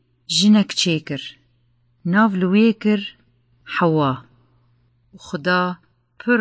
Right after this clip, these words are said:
ji Adem û Hewa hez kir. Hezkirinik mekin. û da wan şahî.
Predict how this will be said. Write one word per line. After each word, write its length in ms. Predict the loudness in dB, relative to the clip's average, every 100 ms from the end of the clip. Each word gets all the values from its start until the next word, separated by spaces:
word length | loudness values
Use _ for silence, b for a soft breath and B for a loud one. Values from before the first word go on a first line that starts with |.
| -2
ji 180 | -10 -8
Adem 360 | -4 -4 -2 -4
û 60 | -6
Hewa 400 | -6 -6 -4 -4 -6
hez 260 | -8 -10 -10
kir. 240 | -10 -10 -16 _ _ _ _ _ -12
Hezkirinik 680 | -10 -8 -6 0 0 0
mekin. 400 | -2 -4 -6 -10 -12 _ _ _ _ _ _ _ _ -16
û 60 | -10
da 220 | -2 0 2
wan 340 | 0 0 0 -2 -8 _ _ _ _
şahî. 540 | -4 0 2 2 -2